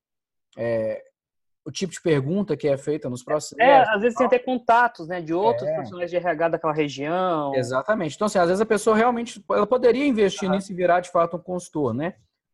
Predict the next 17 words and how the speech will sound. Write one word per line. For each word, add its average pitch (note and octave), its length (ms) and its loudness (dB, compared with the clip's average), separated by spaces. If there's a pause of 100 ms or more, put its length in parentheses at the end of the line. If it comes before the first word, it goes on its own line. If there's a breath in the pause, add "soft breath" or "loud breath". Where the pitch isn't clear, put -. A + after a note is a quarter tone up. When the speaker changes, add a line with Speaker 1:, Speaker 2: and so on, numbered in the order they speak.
(240)
Speaker 1:
Só C4+ 240 0
que, C#4 160 -4
muitas G#3+ 480 -2
vezes, E3 300 0
as D3 60 -12
pessoas E3+ 280 -6
não A3 100 -4
têm B3+ 120 -6
experiência A3 640 -4
de C#3 100 -6
vida, C#3+ 280 -6
não C#3+ 60 -6
têm E3 140 -6
background E3 560 -2
pra A3 140 -4
poder G#3 500 -2
passar A3 400 -2